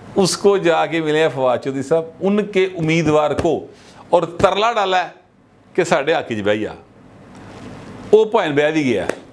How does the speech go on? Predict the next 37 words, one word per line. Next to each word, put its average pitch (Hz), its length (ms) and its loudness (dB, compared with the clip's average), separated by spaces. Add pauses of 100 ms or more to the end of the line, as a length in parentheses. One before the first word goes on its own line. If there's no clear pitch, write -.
(440)
ठीक - 320 2
है। 165 420 0 (680)
यानी 165 220 0
मौलाना 165 440 2
फजल 156 240 -2
रहमान 175 440 0 (380)
कहते 180 200 4
थे, 226 120 2
"शैतान 202 600 0
के 233 120 0
साथ 196 300 0
हो 185 240 -8
सकती 165 320 -8
दोस्ती, 165 640 -4 (640)
उन 226 140 4
नाल 240 180 2
गल 190 260 2
हो 185 100 0
सकती, 175 280 2
इमरान 175 300 0
नाल 170 140 -2
नहीं 170 100 -4
हो 143 80 0
सकती।" 101 280 -4 (640)
सर, 185 200 0
देखो 170 320 0
किस 160 220 -2
तरह 147 280 -2 (280)
सियासत 190 420 -2
है 196 260 -6 (240)
ये, 170 140 -2
जिस 151 240 -6
तरह, 190 120 2
अ, 175 240 -4 (760)
बदल 160 300 2
दी 185 180 0
है, 98 140 -4